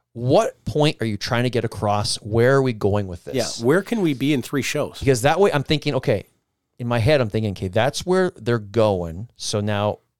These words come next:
Speaker 1: here," and then I would, like, I remember saying to you, "What are the bullet points? What are the key things I need to hit?" I remember I worked for Monster Pro Wrestling once, and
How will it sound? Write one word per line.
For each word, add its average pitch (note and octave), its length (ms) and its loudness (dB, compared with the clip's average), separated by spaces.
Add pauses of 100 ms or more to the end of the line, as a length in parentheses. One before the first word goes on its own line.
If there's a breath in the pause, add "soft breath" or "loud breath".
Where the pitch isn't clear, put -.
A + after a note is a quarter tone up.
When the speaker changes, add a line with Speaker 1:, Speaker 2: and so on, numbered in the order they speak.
(160)
Speaker 1:
here," - 320 -4 (100)
and A#2 140 -4
then A#2+ 140 2
I A#2 60 4
would, A2+ 260 0
like, A#2+ 180 -4
I A#2+ 40 -2
remember C3 340 2
saying B2+ 200 2
to C3 40 0
you, A#2 220 2 (140)
"What B2 220 2
are D3+ 100 2
the D3+ 80 4
bullet C3 260 4
points? F#2 340 -6
What A#2 120 2
are C#3+ 60 4
the C#3 100 -2
key C#3+ 400 -2
things B2 500 0
I A2+ 80 0
need G#2+ 220 -2
to G#2 80 -2
hit?" G2+ 260 -4 (200 loud breath)
I - 100 -12
remember C3 220 2
I B2+ 40 6
worked B2+ 240 2
for A#2+ 80 2
Monster A#2 420 0
Pro A#2 200 0
Wrestling A2 400 0
once, F2 260 -6
and F#2+ 200 -6